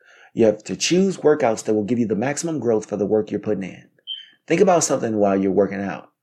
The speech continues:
One of the least paid attention to details of exercise is form. So you wanna bring together the right amount of workouts and the weights connected to the form in which you, uh, lift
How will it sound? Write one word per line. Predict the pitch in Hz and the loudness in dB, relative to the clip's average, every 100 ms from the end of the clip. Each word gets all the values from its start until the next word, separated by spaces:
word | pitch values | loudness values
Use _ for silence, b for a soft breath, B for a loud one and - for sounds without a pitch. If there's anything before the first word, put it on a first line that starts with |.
| b b _ | b b _
One | 110 | 0
of | 123 | 2
the | 113 | 4
least | 101 135 170 - | 4 2 0 -4
paid | 160 147 139 | -2 0 0
attention | 117 139 117 107 | -4 -6 -6 -6
to | 104 | -6
details | 101 120 104 101 | -2 -2 0 -2
of | 92 | -2
exercise | 98 98 95 95 92 | -2 -4 -6 -4 -6
is | - | -6
form. | - 101 85 82 _ _ _ b b | -8 -6 -6 -12 _ _ _ b b
So | - | -2
you | 113 110 | 2 4
wanna | 143 175 | 2 2
bring | 131 143 143 | 4 4 4
together | 120 123 117 | 2 2 2
the | 101 98 | 2 4
right | 113 123 | 6 6
amount | 131 120 | 4 -2
of | 113 | -6
workouts | 98 117 104 92 - - - _ _ _ _ | 0 0 2 -2 -4 -8 -16 _ _ _ _
and | - 104 | -4 2
the | 101 | 4
weights | 104 95 - - | 6 4 0 -10
connected | - 101 - 139 | -4 -2 -2 -4
to | |
the | 113 110 | -2 -2
form | 123 117 | 0 0
in | 104 98 | 0 2
which | 101 - - _ _ _ _ _ _ _ _ _ _ _ _ | 2 0 -12 _ _ _ _ _ _ _ _ _ _ _ _
you, | - 110 | 0 2
uh, | 104 98 95 | 4 6 6
lift | 101 104 117 - | 6 4 2 -8